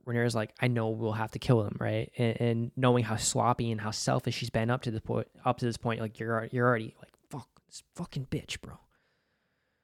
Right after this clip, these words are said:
Like, you're thinking she's gonna do it. And you, a-, at this point in the story, you, you know Daemon, he doesn't care about anybody other than himself. At least that's what we were shown. And he probably cares about Rhaenyra too, so she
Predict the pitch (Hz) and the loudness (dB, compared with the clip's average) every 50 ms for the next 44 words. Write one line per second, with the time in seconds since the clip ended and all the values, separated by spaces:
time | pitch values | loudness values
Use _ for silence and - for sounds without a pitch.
0 | _ _ _ _ _ _ _ _ _ _ _ _ _ _ _ _ _ _ _ _ | _ _ _ _ _ _ _ _ _ _ _ _ _ _ _ _ _ _ _ _
1 | _ _ _ - 135 113 131 151 - 220 220 - 147 123 - - - 147 120 113 | _ _ _ 0 2 6 6 8 10 8 8 8 4 2 0 0 0 0 0 2
2 | 117 131 110 120 107 - - _ _ _ _ _ _ _ _ _ _ _ _ _ | 2 2 2 2 -2 -8 -12 _ _ _ _ _ _ _ _ _ _ _ _ _
3 | _ _ _ 165 180 185 160 143 135 127 139 - _ _ - 147 135 - 131 135 | _ _ _ 0 2 2 2 2 2 0 -2 -4 _ _ -8 -8 0 2 2 2
4 | - 127 - - - 214 170 139 123 - - 202 156 127 117 127 143 151 135 135 | 2 -2 0 4 6 6 6 6 4 4 6 6 8 8 6 4 4 4 4 4
5 | 131 120 110 110 120 135 - 143 113 117 123 - 156 143 123 117 110 - 120 113 | 4 4 2 2 4 6 6 6 6 4 2 2 0 0 0 -2 -2 0 2 2
6 | 107 110 113 113 113 104 107 104 107 - 110 107 107 - - - - - - - | 2 2 0 0 0 0 0 -2 0 0 0 0 0 -2 -6 -10 -8 2 6 8
7 | - - 64 - - - - _ _ _ _ _ _ _ _ _ _ _ _ _ | 8 8 8 6 2 -6 -14 _ _ _ _ _ _ _ _ _ _ _ _ _
8 | _ _ _ _ _ _ _ _ _ _ _ _ _ _ _ _ _ _ _ _ | _ _ _ _ _ _ _ _ _ _ _ _ _ _ _ _ _ _ _ _
9 | - 127 131 120 - 117 113 - 131 120 117 107 107 - - 147 127 110 104 107 | 4 4 6 6 4 2 0 0 0 0 0 0 0 2 4 4 4 4 2 -2
10 | 120 - - 120 120 117 - _ - 175 135 113 - 113 107 107 110 104 - 107 | -4 -4 -2 0 0 -2 -2 _ 0 0 2 4 2 2 2 2 0 -2 -2 -2
11 | 104 101 101 107 - - 101 104 120 - - 113 113 110 - | -2 -2 -4 -4 -4 -4 -2 -2 0 0 0 -2 -2 -4 -6